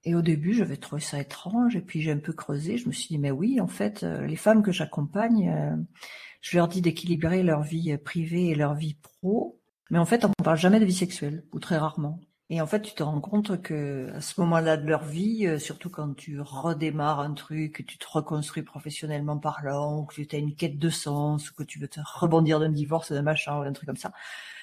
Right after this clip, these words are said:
bah, il y a tous les aspects de la vie qu'il faut regarder, mais il y a aussi finalement ton lien au corps et ton lien à, euh, ce que j'appelle l'érotisme, c'est-à-dire ta capacité à charmer, ta capacité à avoir du plaisir, ta capacité à générer de l'envie.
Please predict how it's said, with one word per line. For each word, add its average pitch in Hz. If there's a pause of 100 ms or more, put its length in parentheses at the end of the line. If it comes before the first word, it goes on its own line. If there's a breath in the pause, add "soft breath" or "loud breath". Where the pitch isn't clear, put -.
(360 loud breath)
bah, 165
il 170
y 160
a 151
tous 214
les 151
aspects 143
de 151
la 147
vie 160
qu'il -
faut -
regarder, 147 (180)
mais 143
il 143
y 139
a 135
aussi 143
finalement 180 (140)
ton 160
lien 175 (160)
au 180
corps 220
et 180
ton 175
lien 180
à, 175
euh, 147
ce -
que 151
j'appelle 185
l'érotisme, 147
c'est-à-dire 156
ta 139
capacité 185
à 175
charmer, 160
ta 135
capacité 170
à 151
avoir 175
du 185
plaisir, 160
ta 143
capacité 151
à 156
générer 185
de 180
l'envie. 160